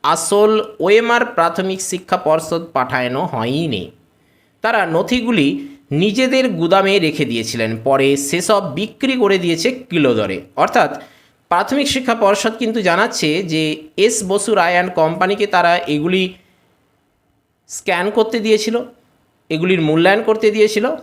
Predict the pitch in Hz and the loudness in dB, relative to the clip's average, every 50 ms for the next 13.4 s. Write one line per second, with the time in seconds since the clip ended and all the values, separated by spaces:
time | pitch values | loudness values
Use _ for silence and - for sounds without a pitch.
0 | - _ _ 151 151 156 160 180 208 185 170 156 143 147 160 185 247 262 - - | -14 _ _ 0 2 2 2 2 2 2 0 0 0 2 2 2 2 0 -2 -2
1 | - 143 147 - - 196 233 220 - - 190 - - 180 - 165 160 156 160 - | 0 0 0 2 0 -2 -2 -2 -4 -6 -4 -4 -6 -2 0 0 0 0 0 -2
2 | 180 180 175 175 175 170 - 175 - - - 156 160 - - 175 180 196 214 269 | -4 -4 -2 -2 -2 -2 -2 -4 -4 -2 -2 -2 -2 -2 -2 -2 0 0 0 0
3 | 302 277 - - - _ - 147 165 196 202 196 202 202 - 220 208 190 165 160 | -2 -4 -8 -16 -12 _ -2 0 0 2 2 0 -2 0 0 0 0 0 0 0
4 | 165 170 175 175 165 151 135 139 147 143 151 160 151 147 147 147 175 175 196 196 | 0 0 0 -2 -2 -2 0 0 2 2 4 4 2 2 0 0 -2 0 0 0
5 | 196 - 226 202 233 285 285 - - - _ _ - 175 185 220 240 254 214 175 | 0 0 2 2 2 2 0 -4 -10 -18 _ _ 0 2 2 2 2 2 2 2
6 | 170 - - 175 170 180 180 185 185 180 - 156 151 165 233 320 320 - - _ | 0 -2 -4 -2 -2 0 0 0 -2 0 0 0 2 2 0 -2 -4 -8 -14 _
7 | _ _ 127 127 - - _ _ _ _ _ _ _ _ 190 185 190 185 202 240 | _ _ -18 -18 -18 -20 _ _ _ _ _ _ _ _ -2 -2 0 0 0 0
8 | 247 254 247 254 277 220 185 165 - - 156 135 - 123 117 107 107 104 101 98 | 2 2 2 2 2 0 -2 -2 -2 -2 -2 0 2 0 0 0 0 -2 -4 -4
9 | - 113 - - _ _ _ _ _ _ _ _ _ _ - 165 165 - 139 - | -6 -8 -12 -14 _ _ _ _ _ _ _ _ _ _ -6 -4 -2 -2 -2 0
10 | 156 190 214 180 151 170 165 180 180 185 190 190 196 202 190 180 - - 185 190 | 0 -2 -2 0 0 -2 -2 0 0 -2 -2 0 0 -2 -2 -2 -2 -4 -4 -2
11 | 190 147 127 143 156 143 143 - 147 147 151 - 185 180 180 - - - - - | 0 0 2 2 2 2 2 2 2 0 0 0 -4 -4 -4 -6 -8 -6 -6 -6
12 | 185 190 175 175 175 - 185 180 180 180 - _ _ _ _ _ _ - - 202 | -2 -2 -2 -2 -2 -2 -4 -4 -6 -10 -18 _ _ _ _ _ _ -6 -2 2
13 | 208 214 220 214 208 151 110 98 | 4 4 4 4 4 2 0 -2